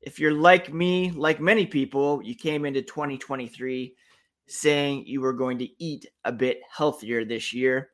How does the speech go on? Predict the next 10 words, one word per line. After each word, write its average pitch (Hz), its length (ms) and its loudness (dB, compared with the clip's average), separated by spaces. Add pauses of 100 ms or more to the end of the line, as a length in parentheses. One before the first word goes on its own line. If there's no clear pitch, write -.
(480)
If 139 140 -8
you 147 120 4
want 156 140 6
to 147 60 2
maintain 151 680 0
a 123 140 -4
delicious 165 540 4
snack 147 600 0
while 170 240 6
also 180 680 4